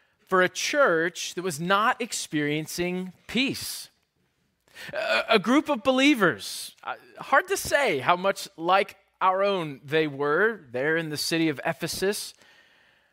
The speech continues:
but, but there was one major rift in their church,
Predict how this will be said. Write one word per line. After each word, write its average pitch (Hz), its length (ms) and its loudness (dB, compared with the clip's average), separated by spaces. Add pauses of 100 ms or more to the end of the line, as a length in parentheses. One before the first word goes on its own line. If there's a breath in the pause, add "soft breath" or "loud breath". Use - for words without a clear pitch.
(440 soft breath)
but, 220 140 0 (120)
but - 180 -2
there 277 120 8
was 269 220 -2
one 285 400 2 (100)
major 240 580 -4
rift 196 640 -2
in 170 260 -2
their 180 240 2
church, - 800 -6